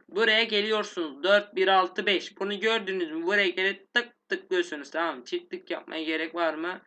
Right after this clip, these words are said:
Yoktur ya. İşte anladınız siz onu. Kafanıza göre takılın. Kafa nereye? Siz oraya. Ee, sonra bunu indiriyorsunuz. Maksimum ne kadarmış?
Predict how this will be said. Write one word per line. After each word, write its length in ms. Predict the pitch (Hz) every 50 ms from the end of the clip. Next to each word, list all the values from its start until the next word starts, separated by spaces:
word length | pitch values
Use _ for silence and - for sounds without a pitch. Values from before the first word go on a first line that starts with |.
| _ _ _ _ _ _ _ _ _ - _
Yoktur 340 | 180 185 185 - - 165 156
ya. 280 | 160 170 170 170 160 -
İşte 360 | 160 - - _ 175 165 -
anladınız 540 | - 170 170 170 170 170 165 165 175 170 170
siz 180 | - - -
onu. 320 | 139 135 143 170 233 233 233 _ _ - _ _ _
Kafanıza 500 | - 196 190 - 196 196 196 190 190 190
göre 320 | 175 165 165 170 185 185
takılın. 420 | 185 185 - - 170 151 135 131 123
Kafa 320 | - - 175 175 - 180
nereye? 520 | 175 170 156 151 156 170 185 196 190 -
Siz 260 | - - - - - 170
oraya. 480 | 165 151 135 135 147 160 202 247 - - _ _ _ _ _ _ _ _ _ _ _ _ _
Ee, 580 | 160 160 165 165 170 170 165 165 165 165 165 160
sonra 440 | - - 226 220 220 226 226 220 202
bunu 160 | 226 233 240
indiriyorsunuz. 1000 | 233 226 226 226 202 208 214 226 220 202 180 175 - - 151 147 139 127 - -
Maksimum 720 | 196 208 208 208 202 - 196 190 196 208 208 214 208 208 - _ _ _ _ _ _ _ _ _ _
ne 140 | 196 214 196
kadarmış? 580 | 196 185 180 175 170 165 180 196 208 208 202